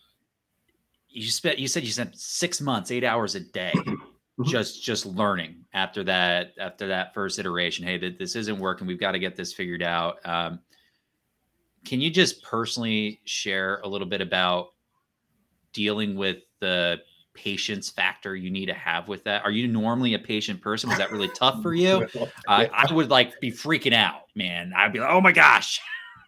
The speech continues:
Speaker 2: Yeah, I'm, I'm not a patient person. You can ask anybody in my life. Um, but that, <clears throat> I think, uh, I have to attribute a lot of it to sports. And I think we talked about this a bit before, but, uh, I grew up playing a ton of sports. My, uh, my co-founder actually went to James Madison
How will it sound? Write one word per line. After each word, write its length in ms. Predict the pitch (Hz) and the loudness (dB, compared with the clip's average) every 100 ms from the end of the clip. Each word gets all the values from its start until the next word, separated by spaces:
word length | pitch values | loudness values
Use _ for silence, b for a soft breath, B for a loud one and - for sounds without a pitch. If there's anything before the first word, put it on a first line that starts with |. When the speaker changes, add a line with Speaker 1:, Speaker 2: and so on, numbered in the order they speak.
| - | 2
Speaker 2:
Yeah, 400 | 131 120 110 104 - | 10 12 12 8 6
I'm, 360 | 123 123 123 | 8 10 8
I'm 280 | 131 117 113 | 8 8 8
not 180 | 113 104 | 4 4
a 60 | - | 4
patient 360 | 104 101 107 | 0 -2 -2
person. 440 | 104 101 104 95 95 - - | 0 0 0 -2 -2 -6 -4
You 100 | 113 | 0
can 120 | 113 | 4
ask 220 | 110 117 | 4 4
anybody 340 | 113 104 98 | 2 2 2
in 80 | 98 | 2
my 100 | 95 | 2
life. 440 | 92 92 92 - - | 0 0 0 -6 -6
Um, 580 | 104 104 101 98 98 95 _ B B B B | 4 4 4 2 -2 -6 _ B B B B
but 300 | - 123 117 | 4 6 8
that, 300 | 147 151 151 _ | 10 10 8 _
<clears throat> 460 | _ - 220 151 143 | _ 10 10 10 4
I 80 | 135 | 4
think, 180 | 214 208 | 4 0
uh, 40 | - - 170 - | -6 -8 -8 -4
I 80 | 147 | 2
have 140 | 180 | 4
to 100 | 190 | 6
attribute 380 | 175 151 151 143 | 4 4 4 6
a 40 | 113 | 6
lot 160 | 107 | 6
of 60 | 101 | 2
it 80 | 95 | -2
to 80 | |
sports. 380 | - - 92 87 | -6 -2 -4 -4
And 100 | 98 | -4
I 60 | 95 | -4
think 140 | 117 | -2
we 80 | 104 | -2
talked 260 | 95 110 - | 0 0 0
about 160 | 90 | -8
this 140 | 98 - | -8 -8
a 40 | |
bit 140 | 95 - | -10 -10
before, 420 | - 120 113 95 | -8 2 2 4
but, 220 | 90 92 B B B B - | 2 0 B B B B -2
uh, 180 | 95 95 | 2 4
I 100 | 120 | 4
grew 180 | 135 131 | 6 6
up 80 | 101 | 6
playing 200 | 110 92 | 0 0
a 40 | |
ton 200 | - 110 | -2 -2
of 40 | |
sports. 500 | 101 - 92 90 - - | -2 -2 -2 -2 -6 -8
My, 380 | 98 107 110 101 | -2 2 2 2
uh, 420 | 98 95 90 90 | 0 0 0 -2
my 120 | 98 | -4
co-founder 480 | 98 117 113 117 107 | -4 -2 0 0 0
actually 380 | 98 95 - 95 | 0 0 -4 -6
went 260 | 92 98 85 | -4 -4 -6
to 320 | - 92 92 | -8 -8 -6
James 260 | 95 95 92 | -6 -6 -4
Madison 500 | 92 95 - 90 | -6 -4 -6 -8